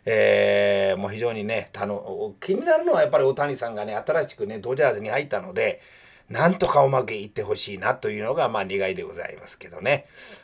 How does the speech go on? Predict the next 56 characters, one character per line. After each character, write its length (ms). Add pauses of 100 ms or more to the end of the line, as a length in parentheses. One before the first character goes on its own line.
は 120
い、 140
と 100
い 40
う 20
こ 120
と 100
で、 140
い 60
つ 120
も 120
の 100
こ 140
の 100
と-、 160
コ 220
ー 20
ナ 200
ー 20
で 160
さ 160
よ 80
な 120
ら 100
さ 180
せ 60
て 80
い 20
た 80
だ 60
き 100
ま 120
す。 140
そ 140
れ 60
で 100
は、 340 (960)
See 380 (260)
you 220
later, 680 (760)
alligator. 1040 (520)
See 380 (200)
you 100
later, 640 (100)
alligator. 1200
そ 140
れ 60
で 100
は 80
皆 200
さ 140
ん、 60
ま 80
た 180
明 60
日、 100